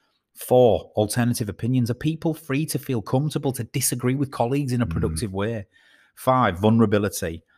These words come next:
Speaker 1: Is okay to be human and doubt abilities and standard of work. Let's not create imposter syndrome. Six, discuss mistakes. We discuss mistakes and learn from them. We focus on solutions, not problem or blame.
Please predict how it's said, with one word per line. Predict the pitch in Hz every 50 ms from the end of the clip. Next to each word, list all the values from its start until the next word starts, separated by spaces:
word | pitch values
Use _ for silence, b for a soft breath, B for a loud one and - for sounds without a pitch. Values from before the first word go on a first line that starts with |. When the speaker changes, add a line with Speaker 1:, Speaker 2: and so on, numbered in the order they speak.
| B B B
Speaker 1:
Is | - 107 98 -
okay | 117 120 127 127 - - 143
to | 135 - 139
be | - 147
human | 147 - - 117 98 90 90 90
and | 90 87
doubt | - 85 92 95 -
abilities | 101 98 104 95 92 - - 92 92
and | 87
standard | - 104 95 87 90
of | 95 92
work. | 90 87 92
Let's | 95 98 - - -
not | 131 -
create | - - - 120 113 98
imposter | 101 101 - - 104 - - 98
syndrome. | - - 92 87 85 85 85 80 76 76 - b b b b b b b b
Six, | - - - 147 147 - -
discuss | - 117 - - 135 123 - 123
mistakes. | 120 - - - 113 107 101 85 - -
We | 110 95
discuss | 98 95 - - 127 127 - -
mistakes | 143 139 127 - - 110 107 - - -
and | 104 98
learn | 98 104 104 101 104 104
from | - - - 95 90 87
them. | 85 82 87 90 b b b b
We | 98 -
focus | - 101 95 87 - 92 -
on | 98 90
solutions, | - - 95 95 95 92 - - 95 85
not | 90 101 98 - _
problem | - 98 85 98 92 87
or | 85 85
blame. | 80 - 90 82 82 80 80 78 76